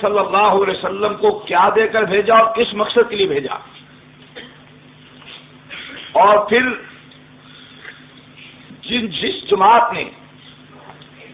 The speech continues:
امام الانبیاء صلی اللہ علیہ وسلم کی اطاعت اور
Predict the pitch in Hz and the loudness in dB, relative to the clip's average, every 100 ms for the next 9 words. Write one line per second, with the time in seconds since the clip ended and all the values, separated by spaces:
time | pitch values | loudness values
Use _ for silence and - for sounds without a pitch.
0 | - - - - - - - - - - | -20 -20 -20 -20 -20 -20 -20 -20 -20 -20
1 | - - - 170 196 226 233 220 226 233 | -20 -20 -8 0 2 4 2 2 4 4
2 | 233 226 214 202 220 226 214 220 190 208 | 4 2 2 4 4 6 6 4 2 0
3 | 226 233 233 214 196 214 226 226 | 0 0 0 -4 0 2 4 2